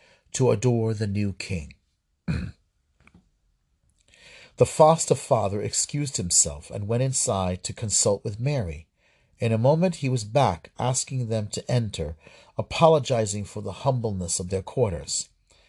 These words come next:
The Magi did not hear him. They were looking beyond Joseph to Mary, who sat crouched on straw with the infant in her arms. She glanced up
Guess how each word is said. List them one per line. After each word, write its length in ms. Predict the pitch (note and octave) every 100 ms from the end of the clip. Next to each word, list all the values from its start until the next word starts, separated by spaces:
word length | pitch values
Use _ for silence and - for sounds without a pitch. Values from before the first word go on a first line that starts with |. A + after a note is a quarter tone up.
| _ _
The 100 | A2
Magi 400 | A2+ A#2+ B2 A#2
did 180 | G#2+ G#2+
not 180 | G#2+ G#2+
hear 220 | F#2 G2+
him. 260 | D#2+ D#2 D#2 _ _ _ _
They 100 | G2+
were 120 | F#2+
looking 440 | G2+ A#2+ - A#2+ G2+
beyond 420 | A2 A#2 B2+ B2
Joseph 540 | - F#2+ F2+ - -
to 120 | -
Mary, 500 | G2 G2 F2+ E2 D#2 _ _ _ _ - - _ _ _ _
who 140 | - A#2+
sat 360 | - B2 A2
crouched 580 | - - A#2+ A2+ - -
on 140 | A2+
straw 640 | F#2+ - - A#2 G2+ F#2 F#2+ _ _ _ _ _
with 140 | A2 G#2
the 80 |
infant 500 | A#2+ C#3 A#2+ - G#2
in 140 | - F#2+
her 220 | G2 -
arms. 560 | E2+ D2+ D#2 - - - _ _ -
She 220 | - A#2
glanced 500 | B2 B2 C3 B2 -
up 240 | G#2 -